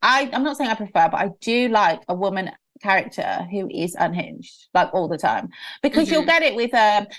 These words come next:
Speaker 1: because you have such a diversity of, uh, men characters, you're able to see so many different
Speaker 2: Mm-hmm.
Speaker 1: characters, aren't you?
Speaker 2: Mm-hmm,
Speaker 1: But with
Speaker 2: mm-hmm.
Speaker 1: women, because there's so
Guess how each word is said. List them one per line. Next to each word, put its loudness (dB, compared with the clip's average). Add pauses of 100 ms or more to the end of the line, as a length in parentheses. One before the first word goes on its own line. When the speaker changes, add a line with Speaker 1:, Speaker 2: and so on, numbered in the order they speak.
(120)
Speaker 1:
because -4
you 0
have 2
such -6
a -4
diversity 2
of, -2
uh, 4
men -2
characters, 0
you're -2
able 0
to -20
see -8
so 2
many -6
different -4
Speaker 2:
Mm-hmm. -4
Speaker 1:
characters, -2
aren't 0
you? -8
Speaker 2:
Mm-hmm, -12
Speaker 1:
But 2
with 2
Speaker 2:
mm-hmm. 0
Speaker 1:
women, 2
because -4
there's 0
so 2